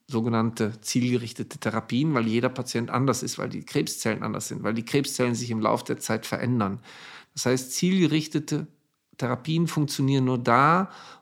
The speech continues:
wo genetisch stabile Veränderungen, wo Krebserkrankungen da sind, die genetisch stabil sind, die sich nicht fortlaufend ändern oder wo nicht jeder Patient eine andere Veränderung hat.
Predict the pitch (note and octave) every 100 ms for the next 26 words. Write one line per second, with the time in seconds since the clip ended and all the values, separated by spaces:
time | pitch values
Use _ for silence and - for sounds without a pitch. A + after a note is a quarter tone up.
0 | - C#3 C3 C#3+ F3 F3+ - F#3 C3 B2+
1 | C3+ E3+ E3+ E3+ - B2+ B2 C3+ D#3+ C#3+
2 | - - C3+ C3+ A#2 A2+ G#2+ G2 A2+ -
3 | F3+ - D#3+ D3 D3 D3+ B2+ C3+ C#3+ C3+
4 | C3 C3 B2+ C#3+ E3+ - D3 - B2 A#2
5 | C3+ D#3 C#3+ A#2+ G#2+ - - A#2+ C3 C#3+
6 | B2+ - C3 C#3 C3+ A#2+ C3+ B2 C3+ D#3
7 | C3 A#2 A2+ A#2+ B2+ B2+ C3 C#3+ C#3+ -
8 | C#3+ C3+ B2 - D3+ D3+ B2 - - C#3
9 | B2 A2 F#2+ F#2